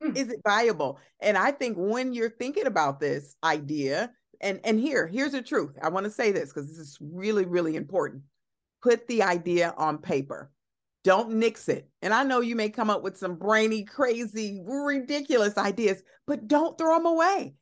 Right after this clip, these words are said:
Speaker 2: because guess what? There's a place for it. Maybe not today, but maybe at some point in time. So that's a bonus. Keep it on that paper. Keep it in your notepad. We always talk about how to keep your ideas.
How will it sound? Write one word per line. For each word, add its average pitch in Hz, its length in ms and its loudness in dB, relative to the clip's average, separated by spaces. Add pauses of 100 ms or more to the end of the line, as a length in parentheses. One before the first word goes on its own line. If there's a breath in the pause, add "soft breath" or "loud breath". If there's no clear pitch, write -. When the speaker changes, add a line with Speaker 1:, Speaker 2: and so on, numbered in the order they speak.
Speaker 2:
because 247 240 -2
guess 277 240 -2
what? 196 180 0
There's 226 240 0
a 214 60 -4
place 226 320 -6
for 156 180 0
it. 143 80 -6
Maybe 202 220 0
not 277 260 -2
today, 202 420 -4 (360)
but 170 140 4
maybe 185 360 0
at 165 100 -6
some 175 220 -2
point 156 220 -8
in 147 100 -8
time. 147 300 -4
So 175 160 -2
that's 185 240 2
a 262 40 0
bonus. 214 460 0 (380)
Keep 254 240 -6
it 226 60 4
on 196 180 4
that 170 180 0
paper. 160 320 -4
Keep 277 260 -4
it 233 60 0
in 208 140 0
your 170 120 0
notepad. 156 600 0 (140)
We 156 100 0
always 185 320 4
talk 269 260 2
about 160 240 2
how 165 220 0
to 185 120 -2
keep 208 380 -14
your 180 180 0
ideas. 175 640 -2